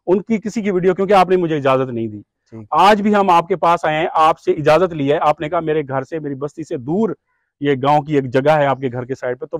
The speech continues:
Speaker 1: वहां बैठ के हम
Speaker 2: जी,
Speaker 1: वीडियो बना रहे हैं।
Speaker 2: बिल्कुल।
Speaker 1: आपकी इज्जत का, आपके बच्चों का हमें एहतराम है। अगर आप इजाजत देते कि हमारे बच्चों से बात करवा दें, मेरी मिसेज से बात करवा दें, तो मैं उनसे भी बात करता।
Speaker 2: जी,
Speaker 1: अब
Speaker 2: बिल्कुल।
Speaker 1: हमारे से आप क्या चाहते हैं?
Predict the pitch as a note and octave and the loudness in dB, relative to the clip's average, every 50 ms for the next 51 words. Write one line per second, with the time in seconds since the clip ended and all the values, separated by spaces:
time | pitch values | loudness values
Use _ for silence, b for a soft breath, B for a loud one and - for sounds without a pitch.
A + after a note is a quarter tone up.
0 | C3 A#2 B2+ C#3+ F3 F#3+ F#3 D#3 C#3 C3 - - C3+ B2+ B2 B2 B2+ C3 A#2+ A#2 | -6 -4 -2 2 2 2 2 2 0 -2 -2 -4 -8 -8 -6 -4 -4 -2 -2 -4
1 | A#2+ A#2 A#2 B2 D3+ F#3 - - - _ _ _ - D3+ D3+ D#3+ D#3+ - F#3+ A3+ | -4 -6 -6 -6 -8 -10 -12 -14 -18 _ _ _ 0 2 2 2 2 0 -4 -8
2 | F3+ D3 E3 F#3+ F3+ - F3 D#3+ D#3 D3 F3+ D#3 C3+ C#3 C3+ - E3+ E3+ G#3 F3+ | -4 0 2 2 2 2 2 2 2 2 0 -4 -6 -6 -6 -4 -2 -2 -2 -2
3 | D#3 D#3+ E3+ F#3+ - C3 B2+ - B2+ B2+ B2+ C3+ C3 A2+ G2+ - _ _ _ _ | 0 -2 -4 -4 -4 -6 -6 -4 0 2 2 2 2 0 -2 -8 _ _ _ _
4 | _ - D#3 G3+ A3 G3+ G3 F3 F3+ E3 G3 F3 F3+ G3+ G#3 F3+ F#3+ F3+ - A3 | _ -2 0 4 4 4 4 4 2 2 4 4 4 4 4 4 2 2 4 2
5 | G3+ G3 F#3 F3 E3+ E3 E3 D3 D3+ C#3+ - G3 F3+ G3+ F3+ D3+ D#3 D#3+ D#3+ - | 0 0 0 0 0 0 0 0 -2 -2 -2 -2 -4 -2 2 4 4 4 4 2
6 | - D#3 D3+ D3 C#3+ C#3+ D3 D3+ D3+ D3 _ _ _ _ _ - D3+ D#3 D3 D#3 | 0 0 2 2 4 2 2 -2 -4 -6 _ _ _ _ _ -6 -4 -2 -2 -2
7 | D#3+ - G3+ E3+ F#3+ E3+ D3+ D3 D3 - - D3+ C#3+ C#3+ D3 D#3+ E3 G3 F#3+ G#3 | -2 -2 -2 -2 0 2 4 4 4 2 2 2 2 2 2 2 0 -2 -4 -4
8 | - - G#3 A3+ A#3+ - D#4 C4 B3 G#3 D#3+ D3+ C#3 C3 - B2+ A#2 G#2+ - A2 | -4 -2 0 0 0 2 2 2 2 2 4 2 2 2 0 -4 -6 -4 -6 -8
9 | G#2+ - _ _ _ _ _ B2 A2 B2 B2+ A#2 - B3 C4 B3 G3+ G3+ G3+ G3+ | -8 -10 _ _ _ _ _ -14 -10 -8 -4 2 4 4 4 4 4 4 4 6
10 | G#3+ A#3 B3 - B3 A3+ F#3 F3 E3 F3+ D3 C3 C#3 A#2+ A2 - B2 C#3+ B2 | 6 6 4 4 4 4 4 4 2 2 0 2 2 0 0 0 -4 -12 -12